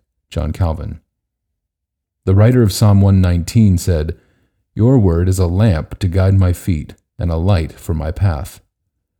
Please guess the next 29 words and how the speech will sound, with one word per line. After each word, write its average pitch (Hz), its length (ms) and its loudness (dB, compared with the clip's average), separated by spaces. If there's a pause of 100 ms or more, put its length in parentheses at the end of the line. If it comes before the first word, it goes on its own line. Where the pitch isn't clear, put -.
(460)
Verse 90 200 -2
one 82 120 -2
oh 78 40 -4
five, 76 540 -6
N 85 140 -6
L 80 120 -6
T. 76 320 -8 (1200)
In 104 140 0
the 104 60 6
New 104 120 6
Testament 95 480 -2
we 80 120 -4
read, 82 380 -6 (520)
"And 90 120 -2
the 85 80 -2
Word, 95 600 0
Jesus, 82 540 -8 (180)
became 110 420 2
flesh - 720 -4 (280)
and 92 140 0
dwelt 90 300 0
among 90 320 0
us, - 320 -10 (600)
and 98 140 0
we 120 140 4
have 87 160 2
seen 107 320 2
his 92 200 2
glory, 82 580 -6